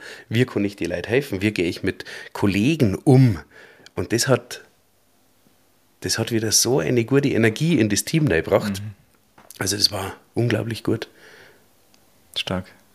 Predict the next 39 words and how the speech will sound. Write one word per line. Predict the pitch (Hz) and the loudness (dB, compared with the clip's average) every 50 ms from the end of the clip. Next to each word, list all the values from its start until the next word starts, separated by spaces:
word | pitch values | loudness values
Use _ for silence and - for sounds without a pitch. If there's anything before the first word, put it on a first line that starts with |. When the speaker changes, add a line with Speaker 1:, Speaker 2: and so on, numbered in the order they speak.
| _ _ _ _ - - - - _ _ _ _ - - - - - _ _ _ _ _ _ _ - | _ _ _ _ -20 -20 -20 -20 _ _ _ _ -20 -20 -20 -20 -20 _ _ _ _ _ _ _ 2
Speaker 2:
Ja, | 113 | 4
ist | 117 113 98 107 | 4 4 4 2
wichtig, | 123 127 - 107 - | 0 0 -2 -2 -2
Speaker 1:
Ja. | - | -2
Speaker 2:
dass | 92 90 | -2 -2
man | 98 92 | -2 -2
das | 87 90 - | -2 -4 -6
Thema | - - 101 98 98 98 | -6 -4 -2 -2 0 -2
mehr | 98 98 87 85 | -2 -2 -4 -4
anschaut. | 90 90 - - - 113 120 - - - - - - - | -6 -6 -8 -8 -8 -10 -12 -12 -16 -20 -20 -20 -8 -6
Speaker 1:
Definitiv. | - - - - - - - 107 101 - - - _ _ _ _ _ _ - - - _ - | -4 -4 -4 -4 -6 -8 -10 -10 -12 -12 -16 -20 _ _ _ _ _ _ -20 -20 -18 _ -6
Und | - - | -2 2
vielleicht | - 98 104 110 - | 4 4 4 2 2
geht's | - 110 127 - | 2 0 2 2
einem | 107 95 92 - | 0 -2 -2 -2
einfach | 95 98 95 95 95 | -2 -2 -2 -2 0
nicht | 98 87 - | -2 -4 -2
gut, | - 101 101 95 - | -2 -2 -2 -2 -2
irgendwem. | - 120 110 104 92 80 90 90 90 82 | -4 -4 -4 -4 -2 0 0 0 0 0
Und | 71 85 92 - - - - - - - - - - - - - _ | -2 -4 -6 -6 -8 -12 -14 -14 -16 -16 -16 -16 -16 -16 -20 -14 _
wenn | - 92 95 98 | -6 -4 -2 -2
man | 101 95 | 0 0
dann | 95 95 98 98 101 | 0 0 0 0 0
nur | 110 131 | 2 0
schon | - 120 113 | 2 0 0
mal | 107 104 | 0 -2
fragt, | - - 101 110 135 - - - - - - - - | 0 2 2 2 2 0 -4 -12 -12 -14 -14 -10 -2
hey, | - 95 104 123 120 - - - | 0 0 0 0 -2 -6 -12 -16
ist | - - - | -14 -10 -6
alles | - - - | -2 -2 0
okay? | - - - 101 110 131 143 - - _ _ _ _ _ _ - | -2 -2 -2 -2 -2 -2 -4 -6 -12 _ _ _ _ _ _ -12
Speaker 2:
Ja, | - - | -8 -6
einfach | - 98 | -2 0
Speaker 1:
Kann | 110 | 2
ich | 101 | 2
Speaker 2:
mal | 101 98 | 4 4
Speaker 1:
irgendwie | 95 107 101 101 | 4 4 2 2
Speaker 2:
nachfragen. | 95 - 110 | 0 2 2
Speaker 1:
helfen? | 127 131 - - 147 139 - | 0 0 0 -2 -2 -2 -2